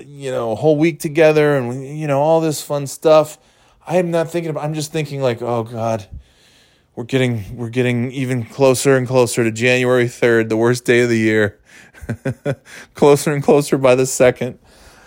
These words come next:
Oh, no, it's coming. January third is on its way. Yeah, it's fun. Fun living in this head. Well, anyways, gang, I do hope you enjoyed your Thanksgiving.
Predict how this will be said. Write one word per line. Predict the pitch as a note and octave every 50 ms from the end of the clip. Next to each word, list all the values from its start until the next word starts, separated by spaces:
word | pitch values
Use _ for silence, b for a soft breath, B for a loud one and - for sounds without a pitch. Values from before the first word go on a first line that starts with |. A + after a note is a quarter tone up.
| b b b -
Oh, | B2+ C3 C3+ C#3
no, | C#3 D3 D3 D3 C#3+ C#3+ C#3+ C#3+ D3+
it's | E3 D#3+ -
coming. | - - - D3+ C3+ C3+ C#3 C#3 C3+ C3+
January | C#3 D3 D3+ D3+ D#3 D#3 D3+ D3+ D3+
third | D#3+ D#3 - D3+ C#3 C#3+ C#3+ C#3
is | C#3 C3+
on | C#3 C3+ C3+
its | C#3+ C#3+ D3 -
way. | C3+ B2+ A#2+ A#2 A2+ A2 A2 _ _ _ _ _ _ _ _ _ _ _ _ _ _ _ _ _ _ _ _ _ _ _ _ _ _ _ _ _
Yeah, | - F#2 F2
it's | F2 E2+ -
fun. | - - E2 D#2+ E2 D#2+ _ _ _ _ b b b b b b b b b b b b b b b b b b b
Fun | - - - - B2+ B2 A#2+
living | A#2 A2 G#2+ G2+ G2+ G2+
in | G2+ G2
this | G2+ G2+ F#2+ -
head. | - - F#2 F2 F2 F2+ B B B B B B B B B B B _ b b b b b b b b b b
Well, | B2+ C3+
anyways, | C#3+ C#3 C3+ C3 B2 A#2+ A2+ G2
gang, | F#2 B2 A2 A2 G#2+ G#2 G2+ F#2 _ _ _ _ _ -
I | D3 C#3+
do | A2+ C3+ C3+
hope | C3+ B2 G#2+
you | A2 A2
enjoyed | G#2 F#2+ G#2 G#2 G2 F#2
your | F#2+ F2
Thanksgiving. | - G#2 F#2+ F#2 E2+ - - F2+ E2 E2 E2+ F#2+